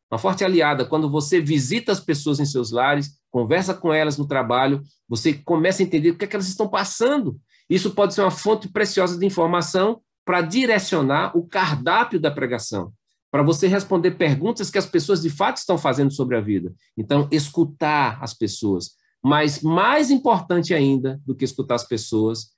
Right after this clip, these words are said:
é escutar o próprio Deus, que conhece você, que conhece os ouvintes, conhece a comunidade. Ouvir Deus é fundamental para falar de Deus.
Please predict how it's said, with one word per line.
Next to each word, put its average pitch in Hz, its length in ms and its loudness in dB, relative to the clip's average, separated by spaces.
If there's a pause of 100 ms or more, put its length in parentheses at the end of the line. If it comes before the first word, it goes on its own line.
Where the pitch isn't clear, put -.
(180)
é 110 40 -4
escutar 113 400 -2
o 113 120 0
próprio 143 320 -6
Deus, 151 480 -6 (600)
que 143 80 0
conhece 143 560 0
você, 139 540 0
que - 140 -8
conhece 143 560 -2 (720)
os 127 180 -2
ouvintes, 131 640 2
conhece 135 680 -2
a 110 60 -2
comunidade. 120 840 0 (280)
Ouvir 160 680 2
Deus 127 880 0 (1600)
é 160 120 2
fundamental 147 880 2
para 143 180 0
falar 123 540 0
de 95 220 -4
Deus. 113 720 0